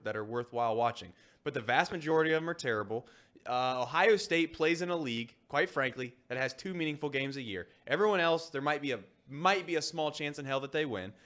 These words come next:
They go play Penn State, who I would consider, quite frankly, "Yeah, kill me if you want." Penn State's an average program.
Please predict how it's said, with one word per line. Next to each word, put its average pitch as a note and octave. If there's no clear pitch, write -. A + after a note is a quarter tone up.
They A#2+
go C#3
play G3
Penn F#3+
State, D#3
who C3+
I C3+
would D#3+
consider, D3
quite A#3
frankly, A3+
"Yeah, G3+
kill G#3+
me A3
if -
you G3
want." G#3+
Penn A#3+
State's G#3
an F3
average F3+
program. B2